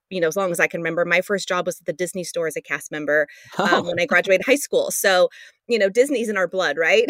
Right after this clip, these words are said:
Speaker 1: <laughs>
Speaker 2: Yeah, oh, absolutely.
Speaker 1: <laughs> But
Speaker 2: Yeah.
Speaker 1: what are, what are your, some of your early Disney memories that you've had, um, you know, whether it's at the parks or whatnot? You know, how did, when did you first kind of know you were a, a Disney fan and,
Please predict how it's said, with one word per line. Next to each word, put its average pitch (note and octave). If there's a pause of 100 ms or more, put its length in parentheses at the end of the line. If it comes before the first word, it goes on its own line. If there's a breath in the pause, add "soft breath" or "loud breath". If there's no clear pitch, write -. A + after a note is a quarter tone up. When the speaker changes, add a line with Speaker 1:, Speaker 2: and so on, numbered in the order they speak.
Speaker 1:
<laughs> -
Speaker 2:
Yeah, D3+
oh, E3+
absolutely. A#2+
Speaker 1:
<laughs> -
But B3 (300 loud breath)
Speaker 2:
Yeah. - (160)
Speaker 1:
what C#4+
are, E4+
what D4
are F4+
your, C#4+
some B3+
of A#3
your A3
early A3+
Disney G3+
memories F#3
that -
you've F3
had, D3+ (100)
um, D#3+
you F3+
know, E3
whether E3
it's D#3+
at D#3+
the E3+
parks F#3+
or E3
whatnot? D#3+
You F3+
know, F3
how G#3+
did, B3
when A#3+
did C#4
you G#3
first -
kind F3+
of E3
know E3+
you E3
were D#3 (380 loud breath)
a, - (180)
a D#3+
Disney F3
fan D#3+
and, D3+